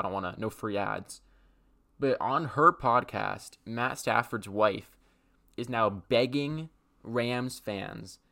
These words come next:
not to sell their tickets to Cardinals fans. So they are so concerned about a lack of actual Rams fans at this playoff game,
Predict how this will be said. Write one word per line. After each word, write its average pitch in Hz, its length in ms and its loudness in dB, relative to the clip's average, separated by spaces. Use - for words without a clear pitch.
not 117 640 4
to 131 160 -4
sell 113 420 2
their 107 160 0
tickets 107 360 -4
to 104 80 -12
Cardinals - 460 -6
fans. - 420 -18
So 147 160 -2
they 135 180 2
are 190 100 0
so 135 300 0
concerned 123 720 -4
about 117 300 6
a 117 80 2
lack 110 520 2
of 107 120 -4
actual 113 480 0
Rams 110 360 -4
fans 101 260 -10
at 101 80 -12
this 123 100 -4
playoff 127 680 6
game, - 280 -12